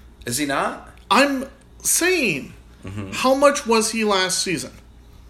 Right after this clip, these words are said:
Speaker 1: Uh, in the end, he cost thirteen point two.
Speaker 2: What did he cost at the beginning?
Speaker 1: I don't know.
Speaker 2: 'Cause everyone had him from the beginning.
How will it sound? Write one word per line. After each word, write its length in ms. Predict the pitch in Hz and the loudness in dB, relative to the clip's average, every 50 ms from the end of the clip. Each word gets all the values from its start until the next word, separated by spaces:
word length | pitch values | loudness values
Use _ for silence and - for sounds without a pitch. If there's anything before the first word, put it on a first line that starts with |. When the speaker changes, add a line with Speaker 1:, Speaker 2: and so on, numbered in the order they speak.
| - - - - - - - - | -20 -20 -20 -20 -20 -20 -14 -6
Speaker 1:
Uh, 360 | - 95 98 98 98 95 92 - | -4 -2 0 0 0 -2 -4 -6
in 120 | - 101 104 | -6 -6 -6
the 120 | 104 107 | -4 -4
end, 260 | 107 113 120 123 120 | -2 -2 -2 -2 -4
he 160 | 110 110 113 104 | -6 -8 -10 -10
cost 460 | - - 113 104 101 98 - - - | -6 -4 -2 -2 -2 -2 -6 -6 -6
thirteen 380 | - 110 110 107 - 113 104 | -4 -6 -6 -6 -6 -8 -8
point 260 | 101 - 110 101 - - | -8 -10 -10 -10 -10 -10
two. 180 | - - 78 64 | -10 -10 -10 -10
Speaker 2:
What 560 | - - 139 135 135 135 139 147 165 170 170 | -12 -12 -12 -10 -8 -6 -2 0 0 0 0
did 100 | 175 165 | -2 -4
he 80 | 160 | -2
cost 260 | 160 - 156 143 139 - | 0 0 0 0 -2 -4
at 60 | 131 | -6
the 80 | 127 | -10
beginning? 300 | 117 120 107 104 - - - - - - - - - - | -10 -10 -10 -12 -12 -14 -16 -18 -20 -20 -20 -20 -20 -18
Speaker 1:
I 60 | 104 | -16
don't 140 | - 92 95 | -16 -14 -14
know. 80 | 80 - - - - - - - | -16 -16 -18 -20 -20 -20 -20 -18
Speaker 2:
'Cause 160 | - - 131 | -12 -6 -2
everyone 360 | 131 135 135 147 139 131 127 | -2 -2 0 -2 -4 -4 -4
had 200 | 113 123 123 117 | -4 -6 -6 -6
him 100 | 117 113 | -6 -6
from 220 | 110 - 120 107 104 | -8 -10 -8 -8 -8
the 80 | 98 | -8
beginning. 360 | 95 101 95 90 85 90 - | -10 -12 -12 -14 -14 -16 -18